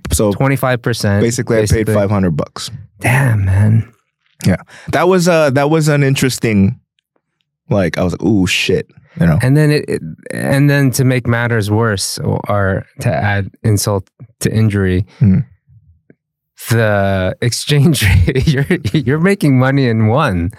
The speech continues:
Speaker 1: Yeah.
Speaker 2: So five hundred bucks really comes out to, what, six fifty?
Speaker 1: Yeah, yeah. I mean,
Speaker 2: Right,
Speaker 1: but, you
Speaker 2: yeah.
Speaker 1: know, to be honest, like, you know, like, uh,
Speaker 2: That's a big meal. That's like a, a Happy Meal.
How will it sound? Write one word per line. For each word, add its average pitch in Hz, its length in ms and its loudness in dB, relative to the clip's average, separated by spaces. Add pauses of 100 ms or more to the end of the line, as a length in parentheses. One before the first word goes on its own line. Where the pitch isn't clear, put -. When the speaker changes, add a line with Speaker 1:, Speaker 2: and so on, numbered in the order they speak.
Speaker 1:
Yeah. 113 260 -2 (180)
Speaker 2:
So 117 360 -2
five 127 360 -4
hundred 120 280 0
bucks - 460 -6
really 101 260 0
comes 95 280 -2
out 90 200 -2
to, 85 240 -4 (200)
what, 85 240 -4
six - 260 -6
fifty? 92 480 -6 (500)
Speaker 1:
Yeah, - 300 2
yeah. - 100 -4
I 151 40 2
mean, 151 220 2
Speaker 2:
Right, 123 100 -2
Speaker 1:
but, 139 160 2
you 175 60 0
Speaker 2:
yeah. 151 60 2
Speaker 1:
know, 107 120 0
to 127 100 -2
be 120 100 0
honest, 104 380 -2
like, 87 340 -4 (460)
you 101 100 0
know, 85 140 0
like, 87 280 -2
uh, 82 340 0 (640)
Speaker 2:
That's 107 160 -2
a 101 60 -2
big 95 200 -4
meal. 85 240 0 (220)
That's 107 160 -2
like 101 180 -2
a, 92 140 -4 (400)
a - 40 -4
Happy 107 280 -2
Meal. 90 260 0